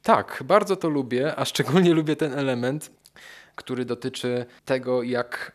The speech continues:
można wypełnić dźwięki treścią, emocjami i jak skutecznie można je przez te dźwięki właśnie wyrazić, bo myślę, że to o to w tym wszystkim chodzi, więc na tym staram się skupiać nie tylko,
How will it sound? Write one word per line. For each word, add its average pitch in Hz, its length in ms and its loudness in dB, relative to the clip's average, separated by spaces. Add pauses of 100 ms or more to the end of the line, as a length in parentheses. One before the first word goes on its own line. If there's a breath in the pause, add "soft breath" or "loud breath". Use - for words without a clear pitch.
(120)
można 123 320 0
wypełnić 117 560 -2
dźwięki 110 460 -8
treścią, 123 580 -2
emocjami 110 680 -4 (340 loud breath)
i 127 60 -6
jak 117 220 -2
skutecznie 110 480 -6
można 107 280 -8
je 104 100 -10
przez - 260 -6
te 113 100 -6
dźwięki 110 380 -8
właśnie 110 520 -4
wyrazić, 117 640 -2 (280 loud breath)
bo 107 100 -6
myślę, 113 300 -6
że 104 120 -10
to 107 280 -4 (100)
o 113 80 -6
to 104 160 -10
w - 60 -16
tym 104 200 -12
wszystkim - 520 -10 (320 loud breath)
chodzi, 104 420 2
więc 101 280 -6
na 113 120 -2
tym 110 320 -8
staram 110 340 -2
się - 100 -8
skupiać - 480 -6
nie 107 80 -4
tylko, 101 440 -8